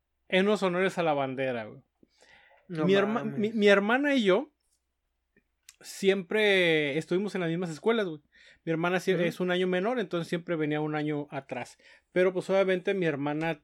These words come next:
Speaker 1: tiene una mentalidad como de gente más grande, güey. Ella era la inteligente, la del cuadro de honor, la de que todo sacaba bien, que le gustaba la escuela, la consentida de los maestros.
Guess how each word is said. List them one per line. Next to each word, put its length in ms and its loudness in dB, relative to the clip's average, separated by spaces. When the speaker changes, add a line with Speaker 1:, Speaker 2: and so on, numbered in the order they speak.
Speaker 1:
tiene 440 0
una 180 -2
mentalidad 560 -6
como 260 -8
de 80 -8
gente 320 -12
más 220 -8
grande, 380 -4
güey. 200 -14
Ella 320 0
era 400 0
la 200 0
inteligente, 960 -2
la 240 4
del 180 -4
cuadro 300 2
de 100 0
honor, 500 -6
la 300 2
de 400 0
que 180 -6
todo 240 2
sacaba 360 -4
bien, 560 -2
que 120 -4
le 80 0
gustaba 440 -2
la 60 -2
escuela, 420 0
la 160 0
consentida 680 0
de 60 6
los 160 2
maestros. 720 -4